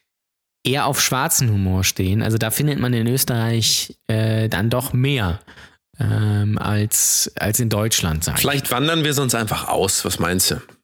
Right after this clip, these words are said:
Speaker 1: Ja, wir, wir, wir machen quasi, äh, Brot, äh, Brotösi-Kunst, ja? Wenn man, wenn man das so möchte. Äh, wir könnten, oh, ich würde natürlich gerne mal ein Österreich-Special machen.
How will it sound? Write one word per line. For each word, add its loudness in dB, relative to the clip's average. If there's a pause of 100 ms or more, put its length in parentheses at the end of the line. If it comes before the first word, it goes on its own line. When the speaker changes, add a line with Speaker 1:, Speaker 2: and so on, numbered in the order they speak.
(500)
Speaker 1:
Ja, 0
wir, 0
wir, 0
wir 2
machen 2
quasi, 0
äh, 0 (1040)
Brot, 2
äh, 2
Brotösi-Kunst, 0 (320)
ja? 0 (840)
Wenn 0
man, 0
wenn -2
man 0
das 0
so 0
möchte. -2
Äh, 0
wir -2
könnten, -2 (360)
oh, 2 (140)
ich 0
würde 2
natürlich 0
gerne 0
mal 2
ein 0
Österreich-Special 0
machen. -4